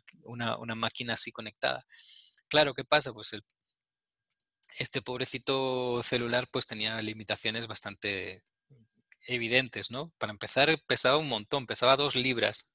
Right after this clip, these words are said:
el, el telefonito. Nada que lo vas a llevar en el bolsillo. Y cargar el celular este costaba diez horas, hasta que se cargaba. Y lo más que dejaba hablar eran treinta minutos. <laughs>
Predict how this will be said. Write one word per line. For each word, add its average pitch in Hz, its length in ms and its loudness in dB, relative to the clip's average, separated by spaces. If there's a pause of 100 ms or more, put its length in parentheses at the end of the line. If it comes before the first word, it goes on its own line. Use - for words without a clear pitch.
el, 107 260 0
el 113 160 -6
telefonito. 110 680 -2 (560)
Nada 107 220 -2
que 110 100 6
lo 117 100 6
vas 117 120 4
a 120 60 0
llevar 113 200 4
en 107 100 4
el 104 60 -2
bolsillo. 110 500 -2 (920)
Y 117 800 4
cargar 123 340 6
el 143 140 12
celular 147 380 4
este 156 520 2
costaba 139 360 2
diez 139 220 0
horas, - 380 -6 (540)
hasta - 240 -4
que 113 120 -4
se - 140 0
cargaba. 110 440 0
Y 110 80 -8
lo 110 120 -6
más 117 160 0
que 143 100 0
dejaba 135 300 4
hablar 135 240 4
eran 135 180 -2
treinta 113 320 -4
minutos. 104 480 -12 (400)
<laughs> - 500 0